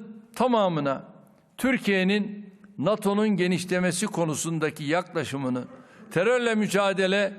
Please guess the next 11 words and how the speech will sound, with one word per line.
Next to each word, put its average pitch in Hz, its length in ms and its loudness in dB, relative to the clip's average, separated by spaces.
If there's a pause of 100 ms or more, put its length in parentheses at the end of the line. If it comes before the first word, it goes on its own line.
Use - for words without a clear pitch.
(280)
ve 175 140 0
müttefiklik 185 800 -2
dayanışması 175 680 0
vurgularıyla 170 920 2 (340)
açıkça 165 760 -4
paylaştım. 117 500 -4 (600)
Her 196 160 -2
şeyden 120 460 -4
önce 156 600 -2 (600)
terör 214 460 2
örgütlerinin 170 1300 0